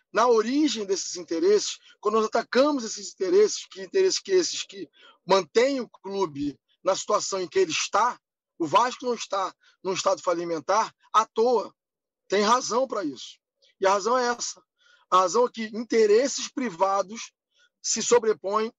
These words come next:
aos interesses coletivos e do clube. E quando nós ata-, atacamos esse, esse interesse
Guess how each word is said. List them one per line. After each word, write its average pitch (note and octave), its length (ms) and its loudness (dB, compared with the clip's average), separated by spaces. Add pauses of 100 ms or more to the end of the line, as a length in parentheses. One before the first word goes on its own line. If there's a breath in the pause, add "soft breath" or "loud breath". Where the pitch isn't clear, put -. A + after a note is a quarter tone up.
(140)
aos G3 140 0
interesses G#3+ 520 2
coletivos A#3+ 720 -2
e - 20 -12
do A#3 120 -6
clube. G#3 380 -10 (640)
E F#3+ 60 -8
quando A#3+ 180 4
nós A#3+ 140 2
ata-, A#3 340 -2
atacamos A3 720 0
esse, F#3+ 220 -6 (180)
esse F3+ 220 -4
interesse E3 500 0